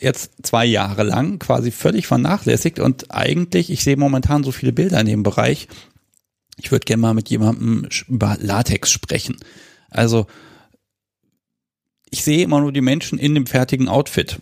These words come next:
Und das sieht auch total geil aus, das ist schön fotografiert und ist schön, aber ich verstehe die Faszination noch nicht so ganz. Und ich verstehe auch noch nicht genau, wie komme ich dazu. Also bestelle ich dann einfach bei Amazon mein, mein Outfit da oder wird das vermessen und für mich angefertigt? Und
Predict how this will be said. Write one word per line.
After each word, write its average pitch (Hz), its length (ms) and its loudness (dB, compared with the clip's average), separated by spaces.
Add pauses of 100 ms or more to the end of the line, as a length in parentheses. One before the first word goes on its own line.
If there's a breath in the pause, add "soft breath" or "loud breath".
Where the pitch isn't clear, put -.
Und 113 120 -2
das 117 100 2
sieht 156 140 0
auch 123 100 2
total 110 300 2
geil 147 260 2
aus, 180 140 -2
das 123 100 -4
ist 113 60 -8
schön 127 180 2
fotografiert 170 800 -2
und 123 300 0 (400 loud breath)
ist - 160 -6
schön, 160 240 2
aber 127 380 0 (100)
ich 131 160 -4
verstehe 147 480 2
die 147 160 -4
Faszination 147 840 0
noch 185 220 0
nicht 170 160 0
so 156 100 -2
ganz. 147 460 -2 (420)
Und - 140 -4
ich - 60 -10
verstehe 143 340 2
auch - 20 4
noch 135 100 2
nicht 139 140 -4
genau, 131 220 2
wie 127 80 0
komme 135 220 2
ich 123 60 -2
dazu. 110 400 -2
Also 113 220 2
bestelle 113 320 2
ich 120 80 -2
dann 117 160 0
einfach 113 200 2
bei 110 140 2
Amazon 117 500 2
mein, 113 260 2
mein 113 300 0
Outfit 127 420 -2
da 156 180 2
oder 123 380 2
wird 113 140 -4
das 110 100 -2
vermessen 113 460 2
und 131 160 -2
für 123 80 2
mich 120 180 0
angefertigt? 135 640 0
Und 117 220 0